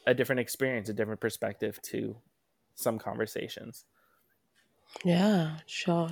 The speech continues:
Speaker 2: Thank, oh my gosh, thanks so much for sharing that. Like, even there is, there is so much to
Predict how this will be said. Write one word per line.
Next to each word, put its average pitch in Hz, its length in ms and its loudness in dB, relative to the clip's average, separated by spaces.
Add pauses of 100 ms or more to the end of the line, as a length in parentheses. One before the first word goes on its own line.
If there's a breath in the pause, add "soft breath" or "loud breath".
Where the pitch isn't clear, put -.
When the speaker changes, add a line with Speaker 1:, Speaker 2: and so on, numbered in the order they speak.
(100)
Speaker 2:
Thank, 175 320 2
oh 185 100 4
my 180 140 4
gosh, 156 160 2
thanks 175 240 2
so 196 120 2
much 175 240 4
for 175 100 2
sharing 160 500 6
that. 151 340 0
Like, - 300 -4
even 175 380 6
there 160 300 4
is, 170 100 0
there 170 220 -2
is 165 300 0 (480)
so - 280 4
much 190 420 4
to 180 420 8